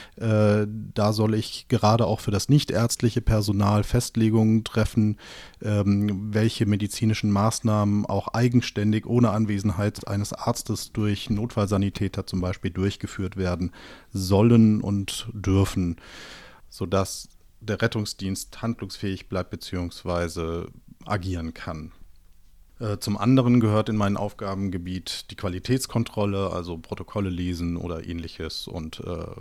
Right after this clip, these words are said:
Fragen beantworten, die, äh, von verschiedenen Bereichen zu uns kommen.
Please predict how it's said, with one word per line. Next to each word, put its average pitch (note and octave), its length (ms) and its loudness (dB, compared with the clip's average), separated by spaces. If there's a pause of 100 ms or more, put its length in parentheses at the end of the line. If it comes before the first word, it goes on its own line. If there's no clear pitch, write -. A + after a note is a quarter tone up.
(180)
Fragen E2 440 -8
beantworten, E2 840 -8
die, D#2 280 -8 (760)
äh, E2 360 -8
von D#2+ 680 -10 (760)
verschiedenen D#2 840 -8 (580)
Bereichen D#2 500 -6
zu - 140 -14
uns - 220 -14
kommen. D#2+ 420 -12